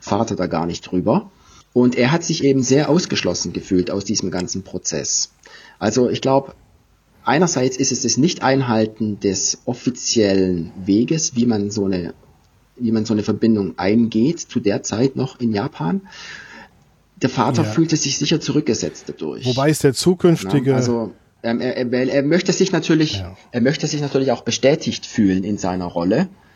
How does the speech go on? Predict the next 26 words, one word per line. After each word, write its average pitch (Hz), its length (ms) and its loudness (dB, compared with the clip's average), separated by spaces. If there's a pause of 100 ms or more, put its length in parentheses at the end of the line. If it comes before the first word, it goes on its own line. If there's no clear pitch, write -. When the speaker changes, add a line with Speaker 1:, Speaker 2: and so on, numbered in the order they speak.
(480)
Speaker 1:
äh, 101 60 -6
als 104 320 -2
derjenige, 120 440 2
der 107 380 2
diese 98 720 -2
Verbindung 110 640 0
seinen 90 300 -2
Segen 123 360 0
gibt - 420 -8 (260)
und 123 200 4
ihn 139 140 4
natürlich 127 340 2
dadurch 113 300 0
wieder 107 300 2 (300)
instand 113 460 0
setzt - 440 -4 (100)
in 104 160 -2
seine 101 280 0
Au-, 104 60 2
in 117 220 0
seiner 101 240 0
autoritären 92 880 -2
Rolle 107 340 2
sozusagen 85 540 -4
als 69 160 -6
Familienoberhaupt. 92 1200 -2